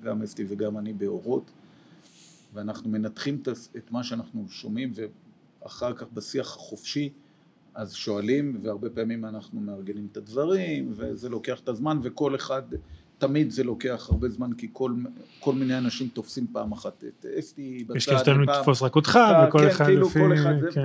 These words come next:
Speaker 1: ואנחנו חוזרים לאוטו ואנחנו מספרים, אה, אחד לשני את הדברים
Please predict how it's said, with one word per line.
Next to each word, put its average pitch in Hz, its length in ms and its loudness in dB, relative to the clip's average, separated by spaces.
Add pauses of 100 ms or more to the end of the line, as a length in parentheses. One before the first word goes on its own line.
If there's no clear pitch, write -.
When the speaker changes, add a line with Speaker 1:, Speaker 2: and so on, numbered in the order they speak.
(140)
Speaker 1:
ואנחנו 120 360 -8
חוזרים 131 340 -8
לאוטו 143 320 -8
ואנחנו 120 320 -12
מספרים, 131 720 -12 (260)
אה, 117 180 -14 (200)
אחד - 240 -10
לשני 123 520 -8 (380)
את - 60 -20
הדברים 107 460 -10